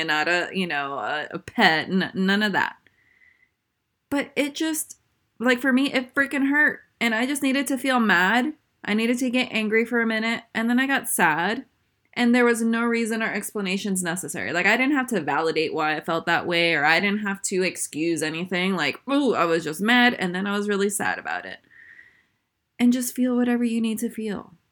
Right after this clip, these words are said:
You get permission to react in the way that you want. That's your you give yourself your own permission slip.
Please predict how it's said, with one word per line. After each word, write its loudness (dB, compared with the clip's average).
You 4
get -4
permission -2
to -4
react -2
in -2
the 0
way -2
that -4
you -4
want. -6
That's -4
your -2
you 2
give 2
yourself -2
your -2
own 0
permission -6
slip. -8